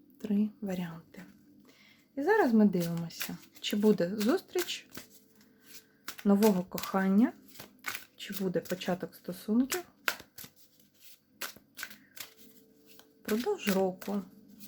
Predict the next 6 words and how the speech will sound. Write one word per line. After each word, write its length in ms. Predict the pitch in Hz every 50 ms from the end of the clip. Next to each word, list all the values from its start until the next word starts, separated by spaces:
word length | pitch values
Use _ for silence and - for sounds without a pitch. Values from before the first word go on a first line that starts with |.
| - - - - - - - - - - - - - - - - - - _ - - - - _ - - - - - - - - - - - - - - - - - - - - - - - - - - - - - - _ _ _ - - - - - _ _ _ _ _ _ - - - - - _ _ - - - - - _ _
Перший 420 | - 180 185 - - - - 240
варіант. 680 | 247 254 277 285 302 311 330 339 349 349 - - - - - - - - - - _ - _ _ - - - - - - - - _ _ - - - - - -
Чи 180 | - - 214
буде 460 | 202 196 - 220 220 185 175 170 170 175 - _ _ - - - - _ _ _ _ - - - - - - - 185
зустріч 600 | 175 185 185 180 - - - - - - - -
нового 360 | 180 180 180 185 185 185